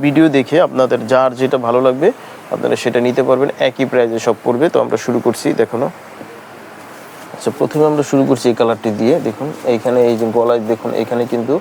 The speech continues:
পার্লের যে ওয়ার্কগুলি করা আছে ডায়মন্ড দিয়ে, তারপরে হচ্ছে মিরর দিয়ে ছোট ছোট করে অনেক কিছু এখানে সাজানো আছে, তারপরে এটা বসানো আছে প্যানেলটা, খুবই সুন্দরভাবে শক্ত করে মজবুত করে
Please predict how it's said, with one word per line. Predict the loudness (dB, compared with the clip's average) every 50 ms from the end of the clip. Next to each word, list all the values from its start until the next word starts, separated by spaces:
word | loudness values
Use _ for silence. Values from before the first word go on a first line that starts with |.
| -4 -8 -18 -20 -20 -20 -20 -12 -4 -2
পার্লের | -2 0 0 0 0 0 2 2
যে | 2 4
ওয়ার্কগুলি | 4 4 4 2 2 0 0 0 0 2
করা | 2 4 4 4 2
আছে | 2 0 -2 0 0
ডায়মন্ড | 0 2 2 0 0 0 0 0 0
দিয়ে, | 0 0 0 0 0
তারপরে | 0 -2 0 -2 -2 0 0 0
হচ্ছে | -2 -2 -4 -2 -2 -2 -2 -4 -8 -16 -20 -20 -20 -20 -14 -8 -4 -2 0
মিরর | 2 2 2 2 2 0 -2
দিয়ে | -2 0 0 0 0 -2 -4
ছোট | -6 -4 -4 -4 -4
ছোট | -4 -4 -4 -4 -2 -2
করে | -2 -2 -2 -2 -4 -6 -12 -18 -18 -18 -18 -18 -18 -18 -10 -4 -2 0
অনেক | 2 0 0 -2
কিছু | -4 -2 0 0 0
এখানে | 0 0 -4 -4 -4
সাজানো | -4 -2 -2 -2 -2 -4 -6
আছে, | -6 -6 -6 -6 -6 -10 -16 -18 -18 -20 -18 -6 -2 0
তারপরে | 0 0 0 0 0 0 2 2
এটা | 2 0 0 0 0
বসানো | -2 -4 -4 -4 -4 -4 -4
আছে | -6 -8 -12 -6 -4
প্যানেলটা, | -2 -2 0 -2 -2 -2 -2 -2 -2 -4 -8 -18 -18 -18 -18 -10 -6
খুবই | -2 -2 -2 -2 -4 -4
সুন্দরভাবে | -2 -2 0 2 2 2 2 2 0 0 -2 -4 -4
শক্ত | -4 -6 -6 -4 -2 -2 0 2
করে | 2 2 2 2
মজবুত | 2 0 0 0 -2 -2 -2
করে | -2 -2